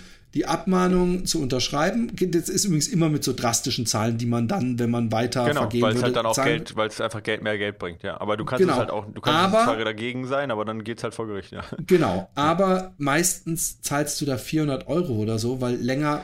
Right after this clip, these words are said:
Speaker 1: äh, das ist
Speaker 2: Genau.
Speaker 1: ja die, die, die, diese Abmahnung, die man dann erstmal unterschreibt, meinetwegen auch mit Widerspruch oder Änderung unterschreibt und zurückschickt.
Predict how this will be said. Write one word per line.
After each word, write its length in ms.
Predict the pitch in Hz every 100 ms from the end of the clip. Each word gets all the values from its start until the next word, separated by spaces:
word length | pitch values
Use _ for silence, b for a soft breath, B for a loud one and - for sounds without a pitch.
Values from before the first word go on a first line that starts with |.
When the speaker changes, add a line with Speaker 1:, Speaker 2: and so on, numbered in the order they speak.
| -
Speaker 1:
äh, 120 | - 131
das 140 | 135
ist 160 | - 113
Speaker 2:
Genau. 20 |
Speaker 1:
ja 60 |
die, 340 | 135 143 139 139
die, 180 | 139 131
die, 140 | 131
diese 400 | 127 120 127 120
Abmahnung, 600 | 139 - 165 151 143 139
die 100 | 131
man 200 | 127 123
dann 140 | 123
erstmal 480 | 123 135 - 123 107 - - -
unterschreibt, 760 | 135 123 - 117 147 190 - b b b -
meinetwegen 460 | 123 123 123 120
auch 100 | 110
mit 180 | 120 113
Widerspruch 540 | 139 151 160 - 165 147
oder 260 | 117 -
Änderung 400 | 131 160 156 160
unterschreibt 600 | 117 117 113 117 139 165
und 80 | 127
zurückschickt. 520 | - 131 - 175 -